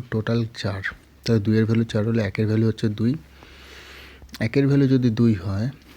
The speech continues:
তাহলে ওয়াই এর বর্তমান বয়স এখান থেকেও বার করা যায়, সাত দুগুণে চোদ্দো। দু বছর পর এটা মাইনাস দুই অথবা পাঁচ দুগুণে দশ প্লাস দুই, দুটোতেই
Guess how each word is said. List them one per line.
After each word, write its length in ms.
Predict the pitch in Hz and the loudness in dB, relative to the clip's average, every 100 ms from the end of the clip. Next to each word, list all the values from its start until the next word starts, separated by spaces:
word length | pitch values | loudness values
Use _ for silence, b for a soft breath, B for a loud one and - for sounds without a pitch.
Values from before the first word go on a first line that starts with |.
| B | B
তাহলে 160 | 117 110 | -2 2
ওয়াই 200 | 104 113 | 2 4
এর 80 | 117 | 4
বর্তমান 480 | 110 104 120 120 117 | 4 2 2 2 4
বয়স 180 | 120 113 | 2 2
এখান 200 | 104 104 | 0 0
থেকেও 200 | 110 120 110 | 2 0 0
বার 100 | 107 | 2
করা 160 | 113 | 2
যায়, 140 | 107 110 | 2 0
সাত 200 | - 95 | -2 -4
দুগুণে 300 | 98 107 110 | -2 0 0
চোদ্দো। 520 | - 104 98 101 113 123 - - - - | 0 -2 -2 -6 -6 -6 -8 -20 -20 -10
দু 80 | 123 113 | -4 0
বছর 280 | 113 - 113 | 0 0 -2
পর 160 | - 110 | 2 4
এটা 220 | 113 107 107 120 | 4 2 -2 -2
মাইনাস 340 | 110 104 107 104 | 0 2 2 0
দুই 240 | 101 117 139 - B B B B | 2 2 2 -6 B B B B
অথবা 280 | 117 117 123 107 | -2 2 2 2
পাঁচ 140 | 98 | 0
দুগুণে 400 | 98 98 117 117 110 | -2 -2 2 4 2
দশ 280 | 104 110 - - | 0 -2 -4 -6
প্লাস 240 | - 98 98 - | -4 -2 -4 -8
দুই, 140 | - 104 104 B B B B B - | -8 -8 -8 B B B B B -6
দুটোতেই 380 | 113 117 104 | -4 -4 0